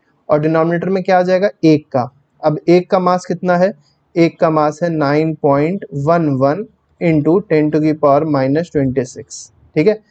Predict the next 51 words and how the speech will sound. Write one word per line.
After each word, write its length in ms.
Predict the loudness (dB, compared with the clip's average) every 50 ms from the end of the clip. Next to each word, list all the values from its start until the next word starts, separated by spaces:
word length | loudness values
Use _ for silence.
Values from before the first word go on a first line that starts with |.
| _ _ _ _ _ _ -4
अब 180 | -2 0 0 2
अगर 180 | 2 2 2
इसको 280 | 0 -4 -4 -2 0 2
आप 140 | 2 2 0
solve 300 | 0 0 0 0 0 -2 -2
करेंगे 300 | -2 0 0 0 0 0
तो 100 | 2 2
आप 160 | 0 2 2
लोग 120 | 0 -2
को 80 | 0 0
answer 240 | 0 0 0 0 -2
मिल 160 | 0 0 2
जाएगा, 220 | 2 4 4 2
gram 340 | 2 0 0 0 0 0 0
नीचे 360 | 0 0 0 0 0 0 0
भी 120 | 0 2 2
होगा। 360 | 2 2 2 2 0 0 -2 _ _ _ _ _ _ _ _ _ -4
अब 180 | -2 -2 0 2
gram 340 | 2 2 2 2 2 2
और 160 | 2 2 4 4
gram 200 | 2 2 2 2
देखिए 260 | 0 0 0 -2 -4
कट 200 | 0 0 -2 0
गया, 180 | 2 0 0
तो 140 | 0 0 0
number 480 | 0 0 2 2 2 4 4 4 4 2
of 60 | 0 -6 -20 _ _ _ _ -6 0
जो 80 | 2 2
electrons 580 | 2 2 0 0 0 0 2 2 0 0 -2
होंगे 180 | -2 0 0 0
उसमें 260 | 0 -2 -2 -6 -2
कोई 200 | 0 2 2 4
भी 120 | 4 4
unit 220 | 2 2 2 0 -2 -2
नहीं 240 | -2 0 0 0 0
आएगी, 340 | 0 -2 -2 -4 -4 -6 -8 -10 _ _ _ _ _ 0
ठीक 120 | 0 2 2
है। 140 | 2 0 -2 _ _ _ _ _ _ _ _ -2
और 100 | 0 0
इसका 260 | 0 0 2 2 2 2
अगर 160 | 2 2 0
answer 300 | 0 0 -2 -4 -4 -4
देखेंगे 380 | -2 -2 -2 -2 -2 -2 -2
तो 100 | 0 0
वन 280 | 0 0 0 0 0 -2
पॉइंट 300 | 0 0 0 0 0 0
वन 380 | 2 2 2 2 0 -2 -2 -2
into 160 | -2 0 0 2
ten 120 | 2 2
to 100 | 2 2
the 100 | 2 2